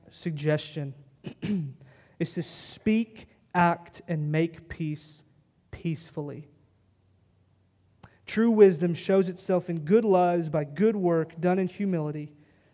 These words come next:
that leads to peace. I was gonna share with you another story. I had a couple pictures,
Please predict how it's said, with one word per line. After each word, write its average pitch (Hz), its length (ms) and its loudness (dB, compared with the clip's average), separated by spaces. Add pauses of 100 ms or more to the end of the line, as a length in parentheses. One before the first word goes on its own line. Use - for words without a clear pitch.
(120)
that 165 240 0
leads 175 480 -2
to 160 420 -4 (300)
peace. - 640 -10 (1900)
I 190 80 6
was 196 120 6
gonna 220 160 4
share 214 280 4
with 208 160 4
you 202 100 2
another 190 300 4
story. 185 540 2
I 180 40 2
had 196 240 0
a 180 40 0
couple 185 400 -4
pictures, 170 760 -6